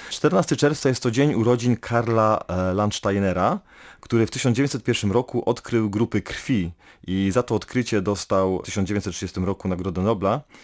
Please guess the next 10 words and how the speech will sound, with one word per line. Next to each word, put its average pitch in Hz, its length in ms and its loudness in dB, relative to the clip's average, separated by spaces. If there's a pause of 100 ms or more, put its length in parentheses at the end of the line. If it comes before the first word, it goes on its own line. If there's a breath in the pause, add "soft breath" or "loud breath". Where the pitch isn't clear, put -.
(160 loud breath)
i 127 40 -8
właśnie 120 240 -2
w - 60 -12
ten 123 140 2
sposób 98 500 -4
W 90 160 -4
H 90 180 -6
O 92 220 0
postanowiło 90 760 -4 (520 loud breath)
uhonorować, 92 840 0